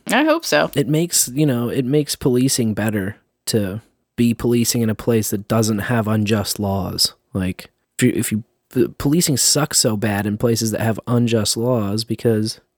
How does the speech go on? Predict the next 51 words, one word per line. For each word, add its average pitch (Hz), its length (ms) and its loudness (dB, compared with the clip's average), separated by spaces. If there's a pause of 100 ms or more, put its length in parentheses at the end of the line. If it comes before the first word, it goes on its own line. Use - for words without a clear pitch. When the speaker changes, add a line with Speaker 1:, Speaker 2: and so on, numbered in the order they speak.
(120)
Speaker 2:
you 113 80 0
know, 104 120 0
in 120 80 2
order 120 160 2
to 120 60 2
be 127 140 2
a 120 60 0
cop, 165 260 0
you 147 60 2
have 139 80 0
to 151 100 2
enforce 180 380 0
those 123 240 2
unjust 117 520 0
laws. 92 380 -6 (480)
So - 120 0
you 110 80 2
have 120 120 -2
to 113 80 -4
be 117 200 0
that 113 180 -2
kind 120 160 0
of 104 100 -6
person, 151 400 -2
too. 113 300 -2 (100)
It's 127 160 -4
just, 123 220 0 (400)
you 90 80 -6
know, 69 160 -8 (580)
it's - 140 0
not 139 240 2
fair 143 240 0
to 117 80 -4
cops 113 380 0
in 113 60 0
a 113 60 0
lot 107 140 0
of 104 80 0
senses 101 500 -2
that, 101 300 -8
uh, 98 160 -4
weed 101 240 -2
is 101 160 -4
illegal. 104 560 0 (580)
Speaker 1:
Sure. 165 240 0 (260)
It's - 100 -10
not 185 140 -2
fair 170 140 0
to 156 80 0
anyone. 151 320 0 (360)
Speaker 2:
No. 147 220 -2